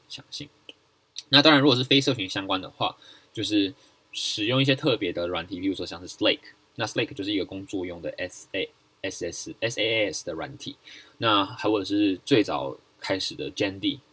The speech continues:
不知道大家还有没有用过，听过Jendi，J E N D I，Jendi这个软体。然后，呃，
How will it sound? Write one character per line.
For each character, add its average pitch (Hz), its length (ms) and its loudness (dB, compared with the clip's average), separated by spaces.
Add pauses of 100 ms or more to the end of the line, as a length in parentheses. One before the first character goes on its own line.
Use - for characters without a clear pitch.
(360)
不 - 80 -2
知 110 60 6
道 - 0 -
大 113 80 4
家 110 60 4
还 104 100 -2
有 92 60 -4
没 92 80 -8
有 101 60 -4
用 101 100 -8
过， 101 280 -2
听 113 160 -8
过 113 280 2
Jendi，J 104 640 -2
E 110 160 2
N 104 160 0
D 101 180 0
I，Jendi 98 920 -2
这 92 100 -2
个 90 80 0
软 80 240 -6
体。 - 180 -14 (560)
然 101 160 -2
后， 101 220 -8
呃， 117 360 -2